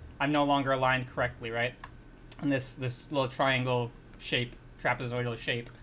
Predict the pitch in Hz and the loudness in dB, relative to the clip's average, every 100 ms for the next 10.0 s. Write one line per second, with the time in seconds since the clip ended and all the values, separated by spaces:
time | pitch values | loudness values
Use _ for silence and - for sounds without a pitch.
0 | - - - - - - - 131 131 131 | -20 -20 -20 -20 -20 -20 -12 -6 0 2
1 | 127 123 123 135 123 127 120 117 - 139 | 4 2 2 2 2 0 0 0 -2 2
2 | 127 123 127 127 123 - 156 135 135 160 | 6 6 4 2 -2 -2 0 2 10 10
3 | 143 131 147 135 123 143 135 131 143 156 | 10 4 4 4 4 2 4 4 6 6
4 | 151 - 147 139 135 127 127 123 123 113 | 6 2 4 6 4 0 -4 -2 0 0
5 | 117 - - 131 120 123 110 - - 123 | -4 -12 -4 -4 -4 -8 -12 -12 -4 -2
6 | 117 113 139 131 131 143 143 139 139 123 | -2 -2 2 4 4 4 4 4 2 -4
7 | 123 139 123 120 123 113 - - - - | 0 2 2 2 2 2 0 -10 -12 -8
8 | 123 120 - - 127 - - - 123 123 | -6 -8 -10 -8 -8 -10 -10 -10 -10 -4
9 | 117 110 - - - - - 127 123 120 | -4 -4 -8 -14 -16 -14 -2 2 2 0